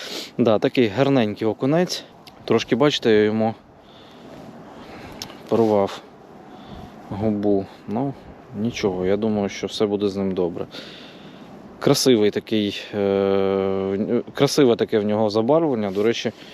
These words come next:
дуже дивно. Зазвичай тут на відному з мутною водою в нього забарвлення більш таке жовте, менш контрастне.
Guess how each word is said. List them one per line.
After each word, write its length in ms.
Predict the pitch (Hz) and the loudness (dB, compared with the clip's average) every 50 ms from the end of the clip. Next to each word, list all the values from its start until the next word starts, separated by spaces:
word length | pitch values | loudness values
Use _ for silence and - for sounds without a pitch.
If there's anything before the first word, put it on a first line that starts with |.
| - - - - - - | -16 -16 -16 -16 -6 -6
дуже 320 | 120 104 120 123 120 143 143 | 0 2 2 4 4 4 4
дивно. 380 | 123 120 104 90 90 95 90 - - - | 4 2 2 2 -2 -6 -10 -10 -10 -10
Зазвичай 560 | 104 98 107 101 104 107 113 - - 143 139 123 | -4 -2 0 0 0 0 0 2 2 2 2 2
тут 240 | - 131 131 127 | 2 -2 -2 0
на 120 | 123 117 113 | 0 0 -2
відному 540 | 107 101 107 104 113 127 131 131 120 110 110 - - - - - - - - - - - - - - - - - | -2 -4 -4 -2 0 2 2 2 0 -2 -4 -8 -16 -18 -16 -14 -14 -14 -16 -18 -20 -20 -20 -20 -18 -14 -10 -10
з 120 | 110 98 | -8 -4
мутною 480 | 107 120 123 117 - 127 120 117 113 110 | -2 -2 -2 0 0 -2 0 0 2 2
водою 380 | 110 110 104 123 135 135 120 | 2 2 2 2 2 2 2
в 40 | 113 | 0
нього 220 | 113 117 117 120 117 | 0 -2 -2 -2 -2
забарвлення 640 | 104 107 98 107 113 113 117 110 107 104 107 104 | -2 -2 2 2 2 2 2 2 0 0 0 -2
більш 280 | - - 104 113 104 - | -2 -2 -4 -4 -6 -6
таке 260 | - 110 - - 113 | -6 -6 -2 -2 -2
жовте, 440 | 98 - 110 104 95 92 - - 92 | 0 2 2 2 2 0 -2 -4 -4
менш 360 | - 95 101 101 95 - - | -2 -2 -2 -2 -2 -4 -6
контрастне. 760 | - - - 117 107 - 104 101 90 87 - - - 95 87 | -6 -4 -4 -4 -2 0 0 0 0 0 -2 -8 -12 -12 -12